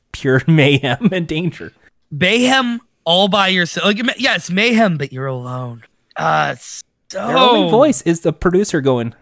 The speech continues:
Speaker 1: "Hello, number two. Hello, number eight." And then it's like in post, after you're hearing, "Hello, number eight," you're hearing this sexy voice go, "Hello, number eight." <laughs>
Speaker 2: And the, the, the, the treatments and, and everything, they're so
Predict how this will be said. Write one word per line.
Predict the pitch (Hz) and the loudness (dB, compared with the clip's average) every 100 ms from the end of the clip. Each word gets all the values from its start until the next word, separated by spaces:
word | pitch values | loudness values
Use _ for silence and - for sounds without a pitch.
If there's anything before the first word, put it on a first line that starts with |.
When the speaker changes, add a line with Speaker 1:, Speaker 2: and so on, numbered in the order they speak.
| - | -2
Speaker 1:
"Hello, | 269 349 214 160 | 0 4 6 6
number | 147 139 127 120 | 4 2 2 0
two. | - 127 120 135 214 - - - _ | -2 -2 0 2 0 -4 -20 -20 _
Hello, | - 349 359 | 4 6 8
number | 226 170 131 | 6 6 4
eight." | 120 123 202 - - _ _ _ - | 4 4 0 -4 -20 _ _ _ -8
And | - 165 | 0 4
then | 175 180 | 4 4
it's | 160 - | 2 2
like | 151 | 0
in | 143 | 0
post, | - 170 139 113 | 2 4 4 2
after | 135 135 143 | -4 -4 -6
you're | 139 | -6
hearing, | 120 123 110 | -6 -10 -2
"Hello, | 220 262 220 | 6 6 6
number | 143 123 113 113 123 185 | 4 0 0 2 2 2
eight," | 277 - _ _ - | 0 -10 _ _ -6
you're | 131 | 0
hearing | 165 160 | 2 2
this | 160 139 | 0 -2
sexy | - 156 - 156 | 0 0 2 0
voice | 131 139 127 | 4 4 4
go, | 104 - | -2 -4
"Hello, | - 202 190 104 | 0 2 4 2
number | 87 95 80 | 0 -2 -2
eight." | 82 87 170 - | -2 -2 -4 -6
<laughs> | - - - - _ - | -8 -8 -10 -20 _ -4
Speaker 2:
And | 247 | -4
the, | 247 220 | -4 -4
the, | 208 233 | -2 -2
the, | 190 226 - _ | -2 -4 -6 _
the | - | -10
treatments | 208 - 294 294 277 180 - - | -6 -2 -2 0 -2 -2 -8 -4
and, | 185 190 175 - _ - | 0 0 -2 -8 _ -4
and | 185 | 0
everything, | 180 175 156 170 165 | 0 -2 -4 -8 -4
they're | 180 165 | -4 -4
so | - - 269 311 220 139 | -6 -4 -2 -2 -4 -8